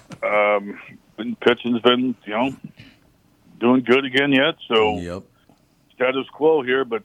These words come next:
Speaker 1: still, like I said, still in first place. So let's, uh, let's keep doing that. Maybe that's why they didn't do nothing. I don't know what Judd thinks, but I don't, maybe that's why they didn't do nothing in the, in the, uh, you know, over the break, or, you know, calling different guys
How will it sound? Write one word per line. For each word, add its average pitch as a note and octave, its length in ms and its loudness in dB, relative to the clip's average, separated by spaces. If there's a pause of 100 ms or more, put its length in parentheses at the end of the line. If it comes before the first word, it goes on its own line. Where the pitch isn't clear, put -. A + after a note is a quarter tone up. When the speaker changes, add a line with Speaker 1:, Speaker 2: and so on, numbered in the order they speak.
Speaker 1:
still, C#3 160 -8
like B2 180 -6
I - 60 -20
said, C3+ 200 -8 (100)
still G2+ 200 -10
in A2 100 -10
first A#2+ 280 -6
place. C3+ 280 -4 (120)
So G2 140 -6
let's, - 360 -8
uh, G2+ 280 0 (680)
let's G#2+ 140 -6
keep A2+ 240 -6
doing A#2 160 0
that. A2+ 220 2
Maybe B2 200 0
that's D3+ 200 0
why D3 180 -2
they D3 80 0
didn't C#3 240 -4
do D3 160 -2
nothing. G#2+ 340 -4
I G2 120 -8
don't A#2+ 100 -6
know G2+ 180 -4
what G#2 160 -12 (120)
Judd C3 280 -2
thinks, A2 300 -4
but G2+ 60 -6
I A2+ 80 0
don't, A#2 100 -4
maybe A2 180 -2
that's A#2+ 220 0
why B2 140 0
they C3 80 -2
didn't B2+ 220 -2
do B2+ 120 2
nothing A#2+ 340 -4
in A2+ 120 -4
the, G#2+ 180 0 (880)
in C3+ 200 0
the, A#2 500 2
uh, - 40 -18 (600)
you G#2+ 60 -12
know, G#2+ 180 -4
over G#2+ 160 0
the G#2+ 80 -4
break, G#2 400 0
or, F#2+ 220 -10 (120)
you F#2 60 -18
know, F#2 140 -12
calling G2 560 -4
different G2+ 320 -6
guys G#2 220 0